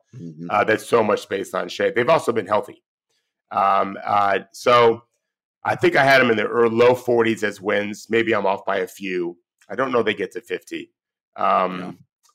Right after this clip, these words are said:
Speaker 2: uh, other teams gotta start playing better in the bottom of the West so that, that, that, you know, more teams can't just win every game they play against bad teams.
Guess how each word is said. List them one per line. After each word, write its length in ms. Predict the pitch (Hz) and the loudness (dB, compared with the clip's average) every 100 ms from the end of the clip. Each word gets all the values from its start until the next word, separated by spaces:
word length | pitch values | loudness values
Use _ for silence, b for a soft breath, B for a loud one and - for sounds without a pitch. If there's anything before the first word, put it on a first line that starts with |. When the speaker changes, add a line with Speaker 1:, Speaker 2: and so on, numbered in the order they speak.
| _ _ - | _ _ -4
Speaker 2:
uh, 220 | 98 98 | 0 0
other 140 | 120 123 | 0 -2
teams 280 | 127 120 104 | -2 -2 0
gotta 160 | 113 | -2
start 200 | 101 113 | 0 -2
playing 260 | - 117 107 | 0 0 0
better 140 | 107 | -2
in 60 | 104 | -2
the 60 | |
bottom 280 | 92 113 113 | 0 2 2
of 60 | 101 | 0
the 80 | 101 | 0
West 300 | 107 110 - | 2 2 -2
so 60 | 98 | -12
that, 160 | 95 - _ | -14 -18 _
that, 300 | 95 92 95 | -8 -8 -8
that, 200 | 101 - | -8 -8
you 80 | 104 | -8
know, 80 | 92 | -6
more 200 | 101 107 | -4 -6
teams 360 | 110 101 92 - | -6 -10 -10 -10
can't 180 | 101 | -10
just 160 | 98 - | -10 -2
win 140 | 113 | -2
every 180 | 95 90 | -2 -6
game 200 | 87 101 | -10 -10
they 80 | 95 | -10
play 220 | - 101 | -6 -6
against 220 | 95 92 | -6 -8
bad 180 | - 95 | -8 -8
teams. 360 | - 139 110 | -4 -4 -4